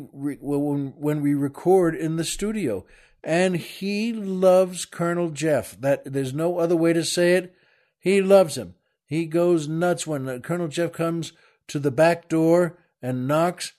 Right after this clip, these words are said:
Ozzy knows it as he's walking up 'cause he's, you know, as dogs can. He can hear him and smell him. And he starts yipping happily and, you know, jumping up and down and runs to the door,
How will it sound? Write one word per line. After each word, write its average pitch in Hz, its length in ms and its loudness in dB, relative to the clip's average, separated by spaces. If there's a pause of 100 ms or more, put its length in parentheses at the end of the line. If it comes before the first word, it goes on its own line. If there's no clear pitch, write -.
(300)
Ozzy 180 340 0
knows 190 340 4
it 147 200 -6
as 143 180 -2
he's 160 160 -2
walking 170 480 0
up 202 240 0
'cause 117 300 -6 (160)
he's, 131 420 -10
you 165 100 -8
know, 131 140 -6
as 107 140 -6
dogs 127 340 -4
can. 160 300 -4
He 120 80 -8
can 123 160 -10
hear 160 260 0
him 170 100 0
and 143 140 -2
smell 165 320 -2
him. 175 140 -2 (440)
And 143 220 -2
he 214 340 -2
starts 175 480 2
yipping 202 760 0 (340)
happily 196 800 2 (480)
and, 139 440 -4
you 156 80 -2
know, 139 180 -2 (180)
jumping 175 440 -2
up 170 180 -2
and 147 180 -4
down 175 360 2
and 147 200 -2
runs 180 220 0
to 170 120 -2
the 147 100 -4
door, 175 540 2